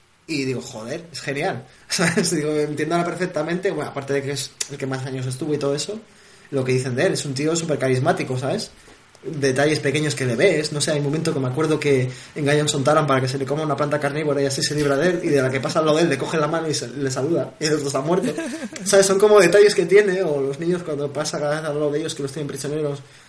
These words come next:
Speaker 1: les da el Jelly Baby, o se lo da a Davros. ¿Sabes? Son detalles que tiene muy buenos ese Doctor también, y yo creo que de la clásica hasta ahora es el que más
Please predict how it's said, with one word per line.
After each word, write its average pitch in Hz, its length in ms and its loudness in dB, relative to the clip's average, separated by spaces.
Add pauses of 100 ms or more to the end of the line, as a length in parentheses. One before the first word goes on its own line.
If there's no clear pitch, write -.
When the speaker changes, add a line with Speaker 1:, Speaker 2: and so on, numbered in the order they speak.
(120)
Speaker 1:
les 135 140 0
da 139 60 4
el 139 80 2
Jelly 127 220 4
Baby, 170 440 2
o 147 120 -2
se 139 120 -4
lo 127 100 2
da 131 300 2
a 127 60 0
Davros. 170 380 -2 (540)
¿Sabes? - 220 0
Son 185 100 0
detalles 170 380 4
que 180 80 0
tiene 170 160 2
muy 175 140 0
buenos 143 260 0
ese 139 120 -4
Doctor 131 320 -2
también, 139 380 -4
y 117 260 -12
yo 151 80 0
creo 190 140 4
que 190 80 6
de 175 60 4
la 160 100 4
clásica 185 320 0
hasta 175 140 0
ahora 180 160 4
es 196 120 -4
el 175 60 -10
que 160 100 -10
más 147 340 -4